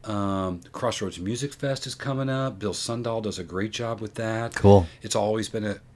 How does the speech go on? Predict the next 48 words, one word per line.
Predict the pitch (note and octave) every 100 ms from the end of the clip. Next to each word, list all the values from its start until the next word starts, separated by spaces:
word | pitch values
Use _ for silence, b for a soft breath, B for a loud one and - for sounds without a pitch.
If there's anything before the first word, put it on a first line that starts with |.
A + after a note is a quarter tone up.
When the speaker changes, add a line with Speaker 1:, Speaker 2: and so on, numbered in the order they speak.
| -
Speaker 1:
it's | - A2 G2
been | C3+ B2+
a |
benefit | G2+ A2 A2
the | G2+
last | G2 -
few | G2+
years | F#2
for | F2+
K | - F#2+
K | - E2
F | -
I. | G#2+ G#2 G#2 G#2+ - b b b b -
A | F2+ E2
great | - G2 G#2+
community | A2+ G#2+ G#2
radio | G#2 G2+ G#2
station | - G#2+ G2 G#2+
here. | F#2+ G#2 G2+ G2+ -
K | - G#2+
K | G#2+
F | G2
I | F#2+ F#2+ F#2+ F#2+ - -
saves | - - G#2+ F#2+
my | F#2
life | E2+ F2+ F2+
on | E2 D2+
Wednesdays. | F2 A2+ - A2 G#2
I | -
Speaker 2:
<laughs> |
Speaker 1:
listen | G3 A#3+ D#3 F#2+
all | G#2 G#2+ A#2
day, | A2+ A#2 A#2
and | G2+
they're | F2+ F2+
archived | G2 G2+ - A2 A2
for | A2+
a |
couple | - G#2+ A2+
weeks. | G#2+ A2 A2 - b b b b b
We | G#2
talked | G2+ A2
about | F#2+ F#2
ninety | F#2 F#2
point | G2+ F2+
nine | F2
The | E2+
Bridge. | F#2+ G#2+ A#2+ B2 -